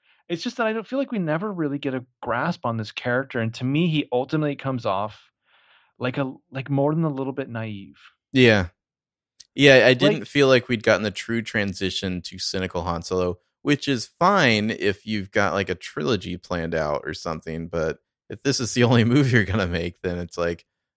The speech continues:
Speaker 2: well, I feel like you didn't even accomplish what you're trying to do.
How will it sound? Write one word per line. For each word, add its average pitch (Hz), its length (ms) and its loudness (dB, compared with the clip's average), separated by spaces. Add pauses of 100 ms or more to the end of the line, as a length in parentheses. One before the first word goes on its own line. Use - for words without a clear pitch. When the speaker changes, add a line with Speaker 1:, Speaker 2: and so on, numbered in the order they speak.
(100)
Speaker 2:
well, 98 380 -4
I 92 100 -2
feel 104 180 -8
like 101 140 -4
you 95 80 -6
didn't 95 180 -2
even 92 160 -2
accomplish 90 480 -6
what - 80 -12
you're 85 140 -8
trying 90 260 -4
to - 60 -8
do. 98 360 -6